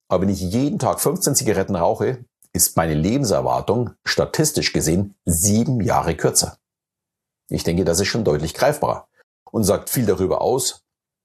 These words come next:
wo mich die Zigaretten irgendwann einmal enden lassen. Äh, Fallschirmspringen entspricht übrigens sieben Mikromord. Also bei einer Million Sprüngen sterben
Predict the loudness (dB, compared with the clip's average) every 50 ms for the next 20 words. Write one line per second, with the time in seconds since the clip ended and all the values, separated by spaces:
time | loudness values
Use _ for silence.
0 | _ _ _ _ -4 0 0 2 2 2 0 -2 -2 -4 -2 0 0 2 2 2
1 | 2 2 0 0 0 -2 -2 -4 _ 0 2 2 4 2 2 0 0 0 0 -2
2 | -2 0 0 0 2 2 0 0 0 0 0 0 -2 -2 -8 _ _ _ _ _
3 | _ _ _ _ _ _ _ _ _ _ _ _ _ _ _ _ _ _ _ _
4 | _ _ _ _ -6 -2 0 0 2 2 0 0 0 0 -2 -2 -2 -2 0 0
5 | 0 0 0 -2 -2 -2 0 -2 -4 -2 0 0 0 2 0 2 2 2 2 2
6 | 2 2 2 2 0 0 0 -2 -2 0 -2 -2 -2 -4 -6 -6 _ _ _ _
7 | -20 -18 -8 -6 -4 -2 -2 -2 -2 0 0 0 2 2 0 0 0 0 -2 -2
8 | -4 -2 0 0 0 2 2 0 0 0 0 0 0 0 0 -2 -4 -2